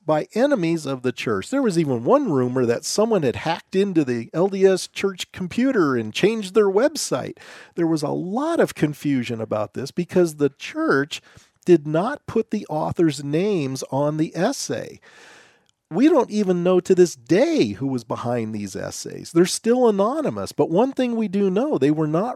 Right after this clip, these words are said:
written by L D S church authorities. They were instead written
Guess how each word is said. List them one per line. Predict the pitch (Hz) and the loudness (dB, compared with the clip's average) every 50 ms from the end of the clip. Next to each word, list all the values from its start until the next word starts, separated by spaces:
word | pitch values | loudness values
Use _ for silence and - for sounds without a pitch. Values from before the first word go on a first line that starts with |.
| - 170 | -6 -4
written | 185 233 - - 208 170 160 | -4 -4 -4 -4 -6 -6 0
by | 151 147 143 147 - - | 2 2 2 2 -2 -2
L | 151 147 165 180 | 0 0 0 0
D | 190 202 196 | 0 2 0
S | 202 196 - | 0 0 -2
church | - - - 135 131 - | -8 -6 -6 -4 -4 -2
authorities. | 165 151 - - 214 220 254 302 302 196 - 220 113 117 | -4 -6 -2 2 2 4 4 2 2 0 0 -2 -2 -2
They | 135 143 | -2 -2
were | 143 143 135 135 | -2 -2 -4 -4
instead | 131 - - - 180 196 226 208 175 143 | -6 -8 -4 -2 0 0 0 -2 -2 -2
written | 151 165 - 156 139 135 143 | -2 -2 -2 -4 -10 -10 -10